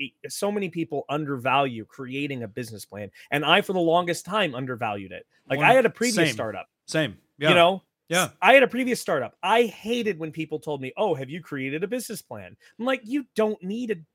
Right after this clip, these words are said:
Speaker 1: dang business plan."
Speaker 2: Well,
Speaker 1: Like, come on. Like,
Speaker 2: to be
Speaker 1: but
Speaker 2: fair,
Speaker 1: <laughs>
Speaker 2: to be fair, I don't think you need a business plan the way that the traditional M B A would think of a
Speaker 1: Sure.
Speaker 2: business plan.
Speaker 1: Sure.
Speaker 2: Okay.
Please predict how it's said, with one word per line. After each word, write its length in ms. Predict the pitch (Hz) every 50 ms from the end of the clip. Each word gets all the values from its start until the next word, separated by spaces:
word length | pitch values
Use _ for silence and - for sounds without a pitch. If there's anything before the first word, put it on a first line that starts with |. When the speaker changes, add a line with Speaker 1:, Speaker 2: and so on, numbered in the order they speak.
| _
Speaker 1:
dang 300 | - 175 202 233 247 240
business 420 | 202 196 262 294 - - 226 185 -
plan." 400 | - - 120 107 90 90 - 131 _ _ -
Speaker 2:
Well, 80 | 185 175
Speaker 1:
Like, 140 | 202 190
come 260 | - - - 254 269 277
on. 320 | 285 269 202 131 110 110
Like, 320 | 127 151 156 156 - _ _ _ _ _
Speaker 2:
to 120 | - 220 220
be 80 | -
Speaker 1:
but 100 | 185 180 185
Speaker 2:
fair, 200 | 190 127 98 - - 170 - - -
Speaker 1:
<laughs> 280 | 233 - - _ 277 254
Speaker 2:
to 100 | - 202
be 160 | 180 226 208
fair, 320 | - - 147 113 104 - - _ _ _ _ _ _ _ _ _ _ _ _ _ _ _ _ _ _ _ -
I 60 | 180
don't 200 | 165 214 233 262 -
think 200 | 285 269 - 214
you 80 | 214 202
need 280 | 185 190 190 185 165 -
a 40 | 151
business 420 | 139 - 160 156 139 156 147 135 -
plan 380 | - - 143 139 135 135 135
the 80 | 123 123
way 200 | 117 127 131 131
that 240 | 117 127 117 104 -
the 140 | 123 123 120
traditional 420 | 113 - 131 131 139 - - 131 127
M 160 | - 127 127 123
B 200 | 117 117 110 110
A 240 | 110 107 104 101 98
would 180 | 92 - 110 104
think 140 | - 120 190
of 80 | 160
a 40 | 123
Speaker 1:
Sure. 60 | 92
Speaker 2:
business 380 | 92 - 113 101 98 104 95 -
plan. 260 | - - 98 87 - -
Speaker 1:
Sure. 340 | - - - - 214 180 135
Speaker 2:
Okay. 240 | - 139 127 113